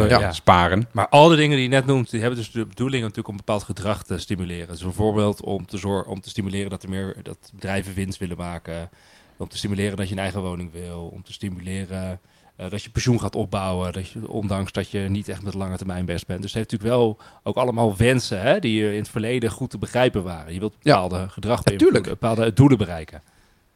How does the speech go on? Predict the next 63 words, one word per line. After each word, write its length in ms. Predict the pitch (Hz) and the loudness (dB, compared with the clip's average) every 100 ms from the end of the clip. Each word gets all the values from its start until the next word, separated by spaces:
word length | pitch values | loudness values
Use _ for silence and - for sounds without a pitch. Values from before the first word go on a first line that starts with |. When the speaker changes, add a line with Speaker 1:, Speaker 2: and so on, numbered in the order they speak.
| _ _ - | _ _ 2
Speaker 3:
Nee, 140 | 165 | 2
maar 80 | 190 | 4
ik, 140 | 202 | 2
ik 100 | 185 | 2
noem 260 | 180 220 254 | 2 2 4
ge-, 100 | 190 | 4
nu 100 | 170 | 4
gewoon 180 | 160 151 | 2 4
even 120 | 123 | 4
de 60 | |
grote. 340 | 113 131 180 202 | 4 4 6 4
En 60 | |
ik 60 | 175 | 2
Speaker 2:
Ja. 60 | - | 2
Speaker 3:
snap 140 | 151 | 6
heel 140 | 139 | 6
goed 180 | 143 - | 4 4
dat 140 | 127 117 | 4 4
het 100 | 120 | 2
er 120 | 127 | 4
altijd 400 | 160 180 117 113 | 4 6 4 4
een 80 | 117 | 6
logica 360 | 139 143 98 | 6 6 0
achter 180 | 92 95 | -2 0
zit 140 | 101 | -2
om, 160 | 104 107 | -2 -6
eh, 240 | 117 107 101 | -4 -2 -2
om 140 | 113 | -2
het, 180 | 104 - | -4 -2
eh, 120 | 104 101 | -2 -2
een 240 | 117 107 | -4 -2
andere, 260 | 101 120 127 | 2 2 2
bijvoorbeeld, 640 | 98 113 101 113 104 104 - - _ _ | 2 2 2 4 4 2 -4 -20 _ _
eh, 880 | - 120 110 107 107 107 107 107 107 | -6 -2 0 0 -2 -4 -4 -6 -8
eh, 60 | |
belastingvermindering 920 | 104 107 123 - 127 117 120 113 110 - | -6 4 6 6 0 2 2 2 2 4
per 160 | 107 | 4
aansluiting 520 | 110 131 - 139 139 | 4 0 2 0 0
van 100 | 127 | -4
de 60 | 117 | -4
energiebelasting. 800 | 117 107 139 139 143 - 156 151 | -4 -2 -2 0 -2 -2 -4 -4
Dat 100 | - | -8
is, 60 | - | -2
dat 140 | 117 | 0
gaat, 220 | 104 147 | 0 -2
moet 180 | 156 151 | -2 -2
je 40 | - | 2
even 200 | 156 139 | 2 2
om 160 | 156 | 2
een 60 | 139 | 2
begrip 200 | 120 180 | 4 4
te 40 | - | 4
krijgen. 180 | 95 95 | 0 0
Daar 80 | 120 | -2
gaat 120 | - | 2
zes 140 | 165 | 2
en 40 | 131 | 4
een 60 | |
half 100 | 131 117 | 2 2
miljard 320 | 117 117 113 | 4 4 4
per 100 | 110 | 0
jaar 220 | 113 107 | 0 0
naartoe. 240 | 90 78 | -4 -10